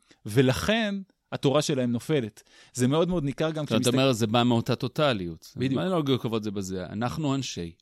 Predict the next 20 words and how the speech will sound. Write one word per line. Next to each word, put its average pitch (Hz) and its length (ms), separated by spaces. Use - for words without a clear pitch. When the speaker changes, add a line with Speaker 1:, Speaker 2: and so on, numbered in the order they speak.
Speaker 2:
אמת. 147 460
זה - 120
מעניין 226 220
שאחרי 220 280
אמת, 220 180
מה, 151 140
אתה 117 160
עכשיו 113 360
נעלב 101 440
לי 175 380
ולא 98 560
נעים? 151 520
אני 185 180
אומר 196 320
את 190 60
הדברים 175 380
בצורה 151 320
נוקבת. 117 600
בצורה 147 340
נוקבת, 185 720